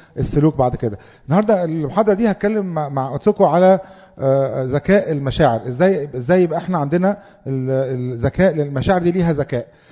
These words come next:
العلماء اكتشفوا، آه، في آخر مية سنة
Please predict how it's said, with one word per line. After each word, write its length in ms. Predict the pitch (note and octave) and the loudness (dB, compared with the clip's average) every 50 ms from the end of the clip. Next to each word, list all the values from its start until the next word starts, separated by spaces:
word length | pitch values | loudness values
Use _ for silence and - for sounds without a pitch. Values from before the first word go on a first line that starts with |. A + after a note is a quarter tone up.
| - _ _ - | -20 _ _ -8
العلماء 480 | C#3 C#3 C#3+ D3 D3+ D3+ F#3 A3+ B3 | -4 -2 0 0 0 0 -2 -2 -4
اكتشفوا، 640 | A3+ F3 - - G#3 G#3 - G#3 G3 - A#3+ B3 - - - - | -4 -6 -4 -4 -4 -2 -2 -4 -4 -2 -4 -4 -4 -8 -8 -6
آه، 520 | D3+ C#3+ C#3 C#3 C#3 C3+ C#3 C3+ C#3 C3 | -2 -2 0 0 -2 -2 -4 -6 -8 -8
في 120 | - - | -8 -4
آخر 300 | D3+ G3 F3+ - E3+ E3 | -4 -2 -2 -2 -2 -2
مية 140 | D3+ E3+ F3+ | -2 -2 -4
سنة 340 | - - F3 F3+ G#3+ A#3+ A#3 | -2 -2 0 0 0 -2 -4